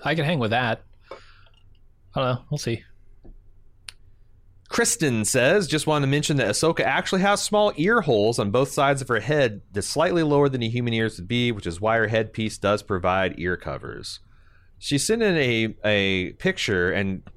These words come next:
Speaker 2: I'll be damned,
Speaker 1: No.
Speaker 2: there are three pinky-sized holes on the side of her head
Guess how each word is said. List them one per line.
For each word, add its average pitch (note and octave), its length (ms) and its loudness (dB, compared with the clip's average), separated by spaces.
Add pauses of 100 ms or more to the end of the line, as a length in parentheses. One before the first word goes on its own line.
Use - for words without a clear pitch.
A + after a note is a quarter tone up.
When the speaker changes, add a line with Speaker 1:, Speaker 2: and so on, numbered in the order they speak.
(200)
Speaker 2:
I'll A#2+ 300 0
be D#3 100 -2
damned, C#3+ 460 2
Speaker 1:
No. A#2+ 80 2
Speaker 2:
there A#2 260 2
are C#3+ 240 2
three E3 540 0
pinky-sized E3 960 0
holes D3 420 2
on A2 80 0
the G2+ 80 -2
side A#2 320 2
of A2 60 -4
her A2 160 2
head F2+ 600 2